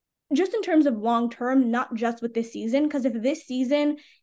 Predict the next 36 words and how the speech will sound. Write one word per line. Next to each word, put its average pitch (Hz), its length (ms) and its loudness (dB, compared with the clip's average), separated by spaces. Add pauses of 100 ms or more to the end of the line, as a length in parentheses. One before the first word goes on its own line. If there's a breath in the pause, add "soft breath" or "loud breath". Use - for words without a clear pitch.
(140)
is 247 180 2
really 269 320 2
about 247 280 0
Scottie 247 260 -2
Barnes's 233 460 -2
growth 339 420 -6
and 254 140 0
about 226 360 -2
his 233 200 -2
trajectory 294 480 -2
and 247 160 0
finding 247 380 -2
things, 285 300 4 (680 soft breath)
if 311 200 0
your 320 240 2
role 262 440 4
is 240 120 -4
point 330 300 -4
guard, 233 360 0 (280)
your 247 240 2
role 285 420 0 (540)
includes, 269 640 2
it, 247 240 -2
it 247 180 -2
is, 226 240 -2 (120)
an 180 140 -10 (100)
important 269 640 -2
part 302 360 0
is 262 140 2
that 240 160 0
outside 226 340 -2
shooting, 226 440 -2
that - 200 -8
pull-up 403 280 -4
shoot, 226 220 -6 (380)
shooting, 269 440 4